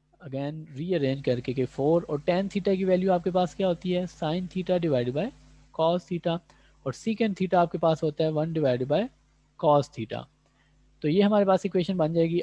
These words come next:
R equals to four sin theta divided by cos square theta। इस equation को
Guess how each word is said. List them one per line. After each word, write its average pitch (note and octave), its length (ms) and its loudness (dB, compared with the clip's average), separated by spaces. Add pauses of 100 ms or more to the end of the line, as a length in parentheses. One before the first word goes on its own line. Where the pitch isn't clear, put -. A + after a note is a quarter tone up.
R E3+ 260 4 (460)
equals B2+ 360 -4
to D3 120 -2
four F3+ 500 -2
sin A#2 460 -6 (120)
theta C#3 380 -4 (540)
divided A#2 360 -2
by C3+ 160 -6 (840)
cos F3+ 320 -2 (180)
square B2+ 400 -8
theta। - 560 -14 (580)
इस G3 140 -12
equation A3+ 360 -8
को F3+ 280 -6